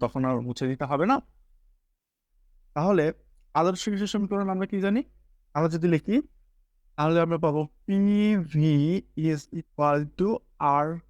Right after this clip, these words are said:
টি। ঠিক আছে? এই,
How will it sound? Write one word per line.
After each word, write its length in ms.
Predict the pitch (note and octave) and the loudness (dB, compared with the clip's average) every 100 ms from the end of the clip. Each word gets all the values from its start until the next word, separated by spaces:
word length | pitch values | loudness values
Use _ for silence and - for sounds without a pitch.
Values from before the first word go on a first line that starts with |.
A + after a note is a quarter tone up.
| _ | _
টি। 120 | D3 A2 _ _ _ _ | -2 -2 _ _ _ _
ঠিক 100 | G#3 B3 | 0 0
আছে? 140 | F3 G2+ - _ _ _ _ _ _ _ _ _ _ _ - _ D#3 | 0 -6 -12 _ _ _ _ _ _ _ _ _ _ _ -20 _ 0
এই, 100 | D3+ | 0